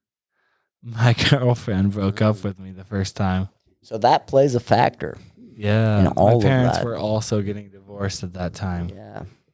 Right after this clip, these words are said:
Speaker 1: So there was a lot
Speaker 2: Mm.
Speaker 1: going on at that
Speaker 2: Mm-hmm.
Speaker 1: time in my life.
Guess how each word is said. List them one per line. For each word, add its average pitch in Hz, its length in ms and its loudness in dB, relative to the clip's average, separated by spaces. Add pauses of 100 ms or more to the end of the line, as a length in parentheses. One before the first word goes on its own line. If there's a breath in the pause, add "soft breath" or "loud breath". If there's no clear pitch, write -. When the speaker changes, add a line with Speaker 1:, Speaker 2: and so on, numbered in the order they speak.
(520)
Speaker 1:
So - 220 -2
there 143 140 6
was 147 120 4
a 139 40 4
lot 113 580 0 (480)
Speaker 2:
Mm. 98 100 -18
Speaker 1:
going 110 280 4
on 101 440 2 (120)
at 104 180 -6
that 98 180 -4
Speaker 2:
Mm-hmm. 113 120 -6
Speaker 1:
time 104 180 0
in 98 100 0
my 95 160 -6
life. 92 540 -8